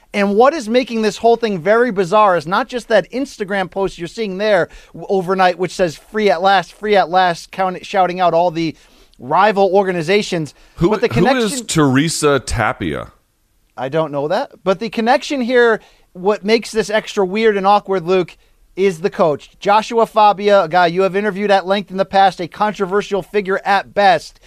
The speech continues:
Speaker 1: Dana White overnight has given interviews to both Kevin Iole of Yahoo Sports and Brett Okamoto of E S P N. And while the language is not direct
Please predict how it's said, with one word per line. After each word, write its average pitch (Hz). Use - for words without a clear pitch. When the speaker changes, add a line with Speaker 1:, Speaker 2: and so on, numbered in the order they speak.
Speaker 1:
Dana 247
White 240
overnight 214
has 175
given 202
interviews 190
to 156
both 170
Kevin 202
Iole 202
of 165
Yahoo 180
Sports 185
and 202
Brett 208
Okamoto 185
of 175
E 202
S 190
P 214
N. 196
And 202
while 262
the 220
language 269
is 202
not 226
direct 208